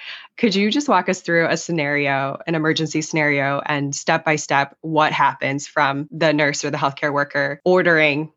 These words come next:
a request for a medical supply all the way through it actually getting delivered to them?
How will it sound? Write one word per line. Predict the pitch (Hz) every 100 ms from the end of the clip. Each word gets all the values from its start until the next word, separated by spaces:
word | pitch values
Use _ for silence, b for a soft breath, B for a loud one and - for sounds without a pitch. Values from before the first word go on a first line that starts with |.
| _
a | 165
request | 147 - 147 151 -
for | 156
a |
medical | 143 143 151
supply | 156 - 143 135 131 131
all | 165 156
the | 151
way | 143
through | 143 151 143 - _ -
it | 135
actually | 135 - 143
getting | 139 143
delivered | 147 139 131 143
to | 151
them? | 156 180